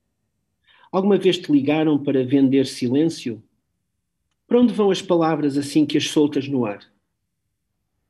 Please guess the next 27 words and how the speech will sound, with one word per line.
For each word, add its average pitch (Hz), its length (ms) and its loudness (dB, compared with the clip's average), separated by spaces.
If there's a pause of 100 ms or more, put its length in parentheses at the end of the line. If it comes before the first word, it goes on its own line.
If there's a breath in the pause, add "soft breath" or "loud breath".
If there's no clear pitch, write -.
(440)
Retiras 165 480 0
a 156 60 2
crosta 156 640 -2
à 143 100 -4
ferida 135 680 -4 (580)
para 151 100 0
manter 147 340 2
a 139 60 0
dor 135 180 0
acesa? 131 540 -4 (880)
Por - 80 -12
quanto 269 240 0
mais 190 220 0
tempo 180 280 0
haverá 156 360 0
ignorantes 147 600 0
no 131 100 0
poder? 113 460 -4 (1200)
O 151 120 2
amor 156 180 4
é 143 80 2
vermelho 135 560 0
ou 160 140 2
também 147 360 0
existe 139 320 -2
em 135 80 0
preto? - 480 -4